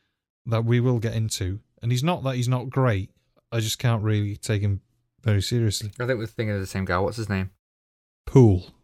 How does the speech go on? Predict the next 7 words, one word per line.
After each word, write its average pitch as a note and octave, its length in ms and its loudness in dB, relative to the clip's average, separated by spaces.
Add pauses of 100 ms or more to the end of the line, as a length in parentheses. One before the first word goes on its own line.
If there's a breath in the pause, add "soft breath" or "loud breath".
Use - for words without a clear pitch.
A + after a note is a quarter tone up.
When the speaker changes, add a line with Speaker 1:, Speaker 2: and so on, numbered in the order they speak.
(280)
Speaker 2:
Uh, A2+ 200 -2
Poole. C3+ 500 -2
Yeah, B2+ 200 -4
he's C3 160 -6
the C3+ 60 -4
one B2 520 0 (280)
with A2+ 840 0